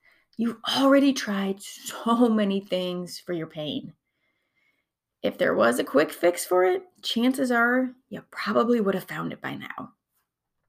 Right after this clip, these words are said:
So in searching for months and years for solutions, things can get exhausting,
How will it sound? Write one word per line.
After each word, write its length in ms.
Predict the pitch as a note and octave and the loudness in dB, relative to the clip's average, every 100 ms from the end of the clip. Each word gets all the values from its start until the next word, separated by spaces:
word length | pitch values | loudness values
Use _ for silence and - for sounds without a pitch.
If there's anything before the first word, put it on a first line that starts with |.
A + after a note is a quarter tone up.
| _ | _
So 320 | - - F#3 - | -8 -2 -2 0
in 80 | G3+ | -2
searching 580 | G3 - C4 C4 B3 G#3+ | -2 -2 -2 0 -2 -2
for 180 | G#3 G3 | -4 -4
months 800 | G3 G3 G#3+ A3+ G#3 - - - _ | -2 2 2 2 -2 -8 -12 -14 _
and 180 | G3 F#3 | -8 -8
years 840 | F#3 F#3+ G3+ A#3+ C#4+ C4 F#3+ - | -8 -4 0 4 6 6 6 2
for 180 | - F3 | -8 -8
solutions, 840 | E3 F3+ E3+ E3 - E3+ F3 - - _ _ _ _ _ _ _ _ _ _ _ _ _ - | -6 -2 -2 -4 -6 -6 -8 -14 -20 _ _ _ _ _ _ _ _ _ _ _ _ _ 0
things 320 | A3 C4+ C4+ | 6 6 6
can 240 | D4+ D4+ | 2 2
get 300 | B3+ B3 - - _ | 2 0 -2 -10 _
exhausting, 800 | G#3+ - - - - - - - | -12 -10 -12 -10 -10 -12 -16 -20